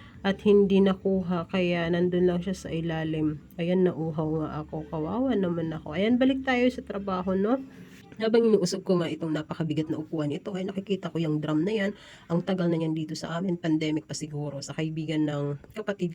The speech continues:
ko yan, dito kasi sila dati tumutugtog, dito sila nagpa-practice, kaya naiwan yung drum set na yan. Pero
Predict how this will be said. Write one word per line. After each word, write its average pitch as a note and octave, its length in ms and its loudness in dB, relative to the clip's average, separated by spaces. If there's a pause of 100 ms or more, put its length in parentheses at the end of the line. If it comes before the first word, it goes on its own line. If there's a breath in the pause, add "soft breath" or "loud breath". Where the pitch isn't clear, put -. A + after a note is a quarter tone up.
ko E3 80 -2
yan, D#3 160 0
dito D#3 240 -6
kasi E3+ 160 -8
sila E3 240 -2
dati D#3 240 -4
tumutugtog, E3+ 640 -4
dito D#3+ 160 -8
sila E3 240 -4
nagpa-practice, E3 720 -8
kaya E3+ 240 0
naiwan E3+ 400 0
yung E3 240 -2
drum D#3+ 320 -4
set D#3+ 240 -6 (400 loud breath)
na E3 160 2
yan. D#3 160 -2
Pero G#3+ 400 -2